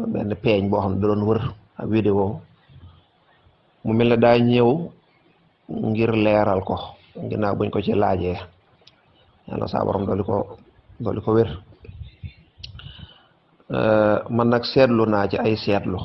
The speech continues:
Yàlla nag moo xam. Seetlu bu njëkk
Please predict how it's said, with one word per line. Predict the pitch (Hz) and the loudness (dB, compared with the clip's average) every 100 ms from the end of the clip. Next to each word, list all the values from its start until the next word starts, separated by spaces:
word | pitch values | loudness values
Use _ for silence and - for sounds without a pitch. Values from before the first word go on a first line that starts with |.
| - - - - - _ _ _ - _ _ _ _ _ _ _ _ _ - | -12 -18 -20 -20 -20 _ _ _ -20 _ _ _ _ _ _ _ _ _ -14
Yàlla | - 226 107 104 | -6 0 2 2
nag | 101 - | 0 0
moo | 104 | 0
xam. | 101 87 - - _ _ _ _ _ _ _ - - - - - - - - _ _ _ _ _ | 0 -4 -6 -18 _ _ _ _ _ _ _ -20 -20 -20 -20 -20 -20 -20 -20 _ _ _ _ _
Seetlu | - - 139 135 | -6 2 4 4
bu | 127 | 2
njëkk | 113 117 | 0 0